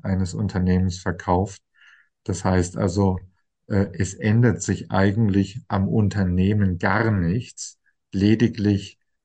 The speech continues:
der Eigentümer wird ein anderer. Das heißt also, lediglich der, äh, Gesellschafter oder die Gesellschafter, äh, verändern sich.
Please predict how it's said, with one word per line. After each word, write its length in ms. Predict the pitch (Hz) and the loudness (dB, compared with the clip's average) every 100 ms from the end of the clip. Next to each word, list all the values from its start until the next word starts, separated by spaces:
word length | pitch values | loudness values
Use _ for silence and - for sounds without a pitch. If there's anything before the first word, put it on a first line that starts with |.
| - | -4
der 140 | 98 | -2
Eigentümer 680 | - 98 101 95 - 95 85 | 0 0 0 -4 -2 -2 0
wird 140 | 87 - | -2 -6
ein 140 | - | -6
anderer. 480 | - - 98 - 98 - _ - | -6 -6 -8 -12 -14 -18 _ -20
Das 360 | 101 - - | -18 -18 -6
heißt 220 | 98 87 | -4 -4
also, 240 | - 98 98 | -4 -4 -2
lediglich 640 | 90 113 113 - 101 - | 2 2 2 0 -4 -2
der, 360 | - 92 90 90 - - _ _ - | 0 2 2 -2 -16 -20 _ _ -8
äh, 320 | 110 98 92 95 - | -2 0 -2 -6 -6
Gesellschafter 1000 | - 80 95 110 - 113 107 - 107 104 | -2 2 4 2 2 -2 -2 -2 -2 0
oder 180 | 92 87 | 0 -2
die 220 | 104 104 | -2 -2
Gesellschafter, 1040 | 107 98 95 98 107 101 - 104 101 101 - _ _ _ _ | 0 2 2 0 -2 -4 -2 -2 -2 -4 -12 _ _ _ _
äh, 380 | 104 95 92 85 | -4 -2 -2 -4
verändern 640 | - 104 95 95 110 101 | -6 -4 0 4 4 4
sich. 400 | 92 104 101 - | 4 2 0 -6